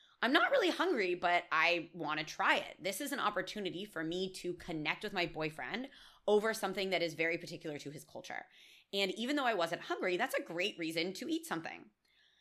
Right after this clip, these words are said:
I had a bite of each of the treats, and I realized that the pasta frolla, like, I didn't really like it, but I really love the alfajor. So I had another bite of the alfajor, and then I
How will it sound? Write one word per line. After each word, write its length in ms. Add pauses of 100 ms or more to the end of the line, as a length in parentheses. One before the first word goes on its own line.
(200)
I 80
had 200
a 140
bite 380
of 120
each 240
of 140
the 60
treats, 460
and 80
I 100
realized 680
that 140
the 60
pasta 300
frolla, 400
like, 220
I 60
didn't 260
really 260
like 320
it, 220 (180)
but 100
I 40
really 340
love 360
the 60
alfajor. 540 (440)
So 260
I 80
had 220
another 340
bite 340
of 80
the 80
alfajor, 600 (120)
and 160
then 320 (140)
I 300